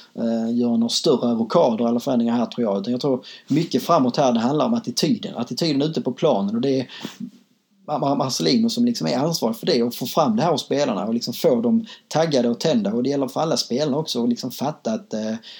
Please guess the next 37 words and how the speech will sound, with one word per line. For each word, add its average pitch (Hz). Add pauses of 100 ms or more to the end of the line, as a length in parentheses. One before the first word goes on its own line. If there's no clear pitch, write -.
(100)
man 123
är 127
inget 143
världsmästarlag 123
för 123
man, 117
man, 127
man -
kom 123
fyra 131
i 117
fjol. 101
Utan 127
av 147
med 127
finbyxorna 156
och 127
på 151
med 123
blåstället 123
igen 120
och 104
börja 113
kriga. 120 (520)
Alltså, 127
jag, 160
jag, 151
jag 151
vill 147
se 175
mer, 147 (560)
eh, 110
maxlöpningar, 127
jag 131
vill 139
se 160
mer 131